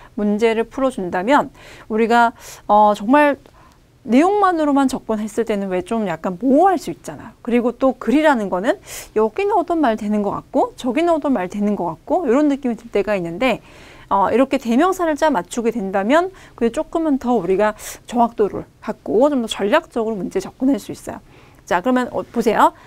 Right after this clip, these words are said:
자, 이 관행, 전통이죠. 자, 흔하다라고 했을 때 이 전통이 뭘 의미한다? 바로, 네, 그 돈, 이쪽에서 모은 돈을 기부하는 것이죠. 그래서 그런 것들을 생각해 본다면, 어, 디스하고 앞뒤 문장이 좀 잘 어울리네?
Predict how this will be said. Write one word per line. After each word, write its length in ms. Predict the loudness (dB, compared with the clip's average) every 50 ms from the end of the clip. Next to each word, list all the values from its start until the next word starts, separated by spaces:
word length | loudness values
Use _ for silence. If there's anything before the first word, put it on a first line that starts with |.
| -20 -10 -4
자, 160 | -2 -2 -2 -2
이 560 | -4 -2 -2 0 0 0 0 -2 -2 -4 -6 -8 -14 -20 -20 _
관행, 500 | _ -4 -2 -2 0 0 -2 -4 -4 -6 -8 -14 _ _ -18
전통이죠. 880 | -6 -2 0 0 0 -2 0 -2 -2 -2 -2 -4 -4 -2 -2 -2 -2 -6 _ _ -20 -20 -14
자, 160 | -6 -6 -6 -6
흔하다라고 800 | -2 -2 0 2 2 2 4 4 4 4 4 2 0 -2 -4
했을 240 | -4 -4 -6 -6 -2
때 160 | 0 0 0 0 -6 -10 -12 -12 -10 -4
이 140 | 0 0 0
전통이 500 | 0 0 0 0 0 0 2 2 2 2
뭘 300 | 4 4 4 4 4 4
의미한다? 520 | 2 0 -2 -2 -4 -4 -2 0 0 0 0 -2 _ _ _ _ _ _ -20 -20 _ _
바로, 380 | 2 4 6 6 6 4 2 0 -8 -20 -20 -20 -14
네, 380 | -6 -2 0 0 0 -2 -4 -8 -12 -4
그 140 | -2 0 0
돈, 380 | 2 2 2 2 2 0 -4 -10 -8 0
이쪽에서 460 | 0 2 2 4 2 0 2 0 0
모은 320 | 0 0 2 2 2 2
돈을 220 | 2 2 0 -2 -4
기부하는 420 | -4 -6 -2 0 2 0 0 -2
것이죠. 420 | -6 -10 -12 -14 -10 -8 -8 -8 -8 -12 -20 -20 -16
그래서 180 | _ -4 -4 -4
그런 260 | -2 2 2 2 4
것들을 340 | 2 0 -2 -2 -4 -4 -4
생각해 380 | -2 -4 -4 -4 -4 -4 -4 -4
본다면, 600 | -4 -4 -4 -2 -2 -2 0 0 0 0 -2 -4 -10 -20 -20 -20 -8 _
어, 140 | -4 -4 -2
디스하고 600 | -2 -4 -4 -4 -6 -4 -2 -2 -2 0 2 2 2
앞뒤 320 | 2 0 -2 -4 -4 -4
문장이 340 | -4 -4 -4 -4 -4 -4 -4
좀 120 | -6 -8 -8
잘 200 | -6 -4 -2 0
어울리네? 600 | 0 0 0 0 0 -2 0 0 0 0 0